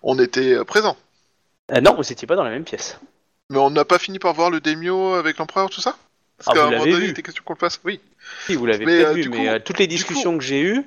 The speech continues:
Speaker 2: je les ai eues,
Speaker 1: Oui, non,
Speaker 2: euh,
Speaker 1: euh,
Speaker 2: sans que
Speaker 1: toutes
Speaker 2: vous
Speaker 1: les
Speaker 2: étiez là.
Speaker 1: dis-, pas, pas, je parle pas forcément des discussions. Euh, je parle surtout du mec qui a vérifié si, euh, l'empereur était pas, euh,
Speaker 2: Oui, de
Speaker 1: était
Speaker 2: toute façon,
Speaker 1: pas,
Speaker 2: il,
Speaker 1: euh,
Speaker 2: ouais, il est
Speaker 1: vous voyez
Speaker 2: là,
Speaker 1: pas
Speaker 2: il
Speaker 1: trop
Speaker 2: est
Speaker 1: dans le noir, tu vois.
Speaker 2: Non, non, non, euh, il est là, hein, il est pas loin, hein.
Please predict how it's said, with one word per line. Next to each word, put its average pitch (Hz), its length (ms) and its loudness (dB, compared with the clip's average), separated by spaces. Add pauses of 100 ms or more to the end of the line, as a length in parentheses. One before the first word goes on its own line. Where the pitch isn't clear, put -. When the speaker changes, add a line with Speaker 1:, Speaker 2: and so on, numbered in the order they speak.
(100)
Speaker 2:
je 123 100 -8
les 120 180 -4
ai 131 140 0
eues, 190 140 -4
Speaker 1:
Oui, 247 80 -2
non, 269 100 -2
Speaker 2:
euh, 247 260 2
Speaker 1:
euh, 220 40 -6
Speaker 2:
sans - 180 -6
que 175 40 -4
Speaker 1:
toutes 151 60 -8
Speaker 2:
vous 139 60 -6
Speaker 1:
les 151 40 0
Speaker 2:
étiez 143 140 -2
là. 92 40 -2
Speaker 1:
dis-, 143 100 -8
pas, 165 200 -4
pas, 180 200 0
je - 100 -4
parle 175 140 -2
pas 196 180 0
forcément 185 360 -6
des 175 100 -14
discussions. 165 460 -6
Euh, 139 340 2
je - 80 -10
parle 165 180 0
surtout 190 360 -4
du 165 440 -2
mec 190 200 -2
qui - 140 -4
a 147 40 4
vérifié 143 460 -4
si, 147 340 -6
euh, 123 460 2
l'empereur 143 400 0
était 127 180 -4
pas, 147 420 0
euh, 113 380 -4
Speaker 2:
Oui, 180 140 6
de 196 60 -2
Speaker 1:
était 196 40 -2
Speaker 2:
toute 170 80 -6 (100)
façon, 170 60 -2
Speaker 1:
pas, 143 160 2
Speaker 2:
il, 120 340 -6
Speaker 1:
euh, 127 160 0
Speaker 2:
ouais, 104 80 -6
il 151 160 -2
est 165 60 4
Speaker 1:
vous 170 60 2
voyez 160 120 4
Speaker 2:
là, 113 40 -2
Speaker 1:
pas 180 80 -2
Speaker 2:
il - 40 -2
Speaker 1:
trop 139 120 -4
Speaker 2:
est - 20 0
Speaker 1:
dans 175 80 0
le 175 60 -4
noir, 165 160 -2
tu - 100 -10
vois. 127 100 -6 (640)
Speaker 2:
Non, 156 100 -2
non, 151 140 2
non, 127 220 0
euh, 104 340 -2
il 147 260 0
est 160 60 6
là, 143 120 4
hein, 135 220 -4
il 110 140 -12
est 104 60 -10
pas 113 160 -10
loin, 117 360 -12
hein. 123 40 -20